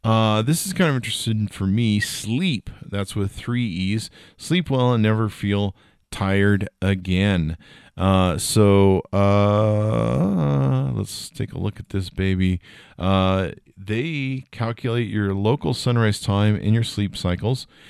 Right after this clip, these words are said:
You go to sleep at one of the times that they suggest, and you wake up at the sunrise, refreshed, ready to take over the world. <gasps> I wanna take over the world, Mommy. Uh, shut up and go to bed, kid,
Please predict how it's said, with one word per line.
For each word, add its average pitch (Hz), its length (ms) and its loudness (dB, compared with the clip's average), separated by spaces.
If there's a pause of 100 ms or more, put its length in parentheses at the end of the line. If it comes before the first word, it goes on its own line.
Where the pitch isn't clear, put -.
(160)
You 101 80 -8
go 104 80 0
to 101 100 0
sleep 110 360 -2
at 90 80 -4
one 98 140 -2
of 101 60 0
the 87 60 -6
times 95 400 -4
that 85 80 -8
they 92 160 0
suggest, 95 960 -2 (340)
and 113 120 0
you 131 80 4
wake 131 260 2
up 135 140 -2
at 131 100 -4
the 113 80 -4
sunrise, 117 720 0
refreshed, - 800 0 (580)
ready 160 300 8
to 123 100 4
take - 340 -2
over 123 220 2
the 90 160 2
world. 120 760 8
<gasps> - 60 -12
I 147 1000 2 (400)
wanna 147 260 8
take 135 240 4
over 120 140 4
the 117 80 6
world, 120 320 6
Mommy. 113 440 2 (680)
Uh, 104 160 2
shut 101 260 0
up 95 80 0
and 92 100 -4
go 92 80 2
to 87 80 0
bed, 87 260 -2
kid, 85 300 -6